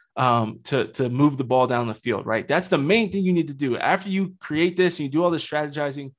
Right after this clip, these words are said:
do at least one thing that'll help you to get further down your goals. When I first did a little quick look through these last week, that's when I bought my running shoes. I went immediately, you know, made sure we had money in the budget for it, checked with my wife,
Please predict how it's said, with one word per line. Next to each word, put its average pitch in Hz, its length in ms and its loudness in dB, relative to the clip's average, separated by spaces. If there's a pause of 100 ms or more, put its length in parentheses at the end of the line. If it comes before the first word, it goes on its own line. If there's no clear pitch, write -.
(440)
do 226 200 6
at 196 80 2
least 196 280 2
one 190 260 2
thing 151 300 -2
that'll 135 180 0
help 156 320 -2
you 156 80 -6
to 143 80 -6
get 139 240 -6
further 139 240 2
down 127 220 0
your 123 100 -6
goals. 117 300 -6
When 131 80 -2
I 143 100 2
first 175 320 2
did 165 140 2
a 156 40 4
little 151 340 0
quick 185 280 -4
look 165 160 -2
through 156 200 2
these 147 200 -4
last 147 240 -2
week, 156 220 -4 (400)
that's 160 200 2
when 160 80 0
I 147 100 2
bought 139 200 4
my 131 80 -2
running 127 240 -6
shoes. 120 180 -8
I 117 60 0
went 120 380 -2
immediately, 160 640 4 (340)
you 143 100 2
know, 123 80 2
made 135 180 2
sure 160 120 -2
we 156 100 2
had 143 160 0
money 139 180 -4
in 113 60 -6
the 113 60 -10
budget 175 300 -2
for 156 160 -2
it, 135 40 -6
checked 143 220 -6
with 139 140 -8
my 117 100 0
wife, 165 340 2